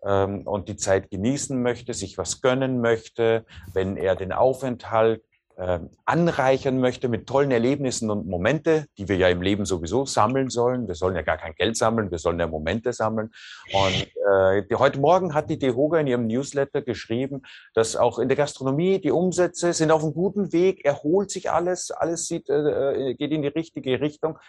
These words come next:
Aber machen wir uns nichts vor, es ist noch nicht da, wo es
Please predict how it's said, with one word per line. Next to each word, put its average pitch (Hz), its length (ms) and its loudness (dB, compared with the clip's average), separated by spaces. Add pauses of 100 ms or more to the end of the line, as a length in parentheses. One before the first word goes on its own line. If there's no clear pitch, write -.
(160)
Aber 123 560 4 (540)
machen 117 240 0
wir 120 60 2
uns 107 160 -4
nichts 95 260 -4
vor, 139 380 2 (320)
es 104 240 -4
ist - 200 -6
noch 92 240 -6
nicht 135 460 -4
da, 110 380 4 (280)
wo 92 140 -2
es - 200 -8